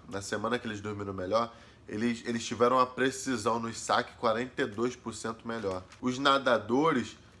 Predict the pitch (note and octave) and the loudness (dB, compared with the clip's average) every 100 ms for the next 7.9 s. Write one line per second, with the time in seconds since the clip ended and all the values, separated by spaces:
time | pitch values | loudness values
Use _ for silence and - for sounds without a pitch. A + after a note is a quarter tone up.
0 | - - A#2 A#2+ C3 C3 A2+ G#2+ A#2+ - | -12 -4 0 4 6 4 0 4 4 6
1 | C#3 D3 - - C#3 - C#3 C3 C3 A#2 | 4 4 0 -4 -4 0 0 0 -2 -8
2 | A#2 A2+ C3 C3 B2 B2 A#2+ A#2+ B2 G2+ | 0 2 2 0 0 0 0 -2 -6 0
3 | G2+ A2 C3 A#2 A#2+ G#2 A#2+ A#2 - - | 2 4 4 0 -6 -4 -6 -6 -10 -12
4 | - C#3+ C#3+ A#2+ - F#2+ A2 A2+ A2 C#3+ | -4 2 2 2 -4 -10 -6 -6 -4 -2
5 | C#3+ C3 C3 - B2 A2 A2 A2 G2+ G#2 | 0 0 -4 -6 2 4 4 4 -2 -2
6 | A2+ A2+ A#2 A#2 A2 A2 A#2 A2 G#2+ A2+ | 0 -2 -2 0 2 2 0 0 -4 -4
7 | A#2 A#2+ A2+ - - A2+ G#2+ F2+ F#2 | -2 -4 -6 -8 -10 -6 -6 -6 -10